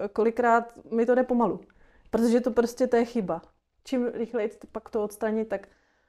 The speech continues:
to je asi, asi dobře, ale, eh,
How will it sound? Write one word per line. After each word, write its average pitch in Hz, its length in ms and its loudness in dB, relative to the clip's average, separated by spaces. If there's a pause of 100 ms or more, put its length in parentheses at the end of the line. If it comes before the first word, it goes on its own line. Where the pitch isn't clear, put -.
(140)
to 226 80 -2
je 214 140 4
asi, 220 300 0
asi 220 260 -2
dobře, 214 440 0 (460)
ale, 208 760 4
eh, 202 460 2